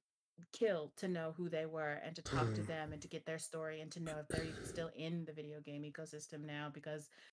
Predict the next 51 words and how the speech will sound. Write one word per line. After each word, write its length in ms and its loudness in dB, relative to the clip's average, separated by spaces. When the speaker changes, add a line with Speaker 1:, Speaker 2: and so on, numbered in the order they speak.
Speaker 1:
that's 180 6
the 100 0
kind 180 2
of 60 2
shit 360 2
that 180 4
makes 300 2
you 260 2
turn 240 -2
around 180 4
and 80 0
leave. 320 -2
I 80 -2
mean, 160 2
we 80 -2
saw 220 2
that 140 4
with 100 0
Steve 220 4
Gaynor. 400 0
Like, 180 0
you 100 -6
know, 160 -2
that 240 6
man, 320 4
and 200 4
that 240 12
wasn't 260 6
even, 260 2
like, 240 -2
the 100 2
straight 260 4
up 140 2
and 80 0
down, 360 0
you 80 0
know, 280 2
sexual 400 2
assault 340 6
or 60 4
harassment 580 8
or 80 4
any 240 4
of 60 4
that. 320 6
That 180 6
was 100 4
just 180 0
him 140 2
being 220 2
an 100 -6